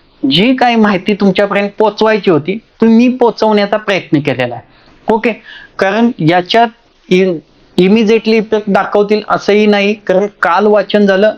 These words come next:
म्हणजे याला थोडेशा या गोष्टी अंमलात यायला वेळ जातो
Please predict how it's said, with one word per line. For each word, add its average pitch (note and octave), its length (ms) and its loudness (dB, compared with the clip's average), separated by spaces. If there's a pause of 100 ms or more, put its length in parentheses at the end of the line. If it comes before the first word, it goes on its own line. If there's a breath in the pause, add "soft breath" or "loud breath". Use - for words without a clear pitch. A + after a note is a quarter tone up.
म्हणजे F3+ 300 2
याला G3 280 0 (300)
थोडेशा F#3 400 0
या G3 280 2
गोष्टी F#3+ 400 -2
अंमलात F#3+ 460 0
यायला G3+ 220 2
वेळ F#3+ 300 0
जातो G3 420 -2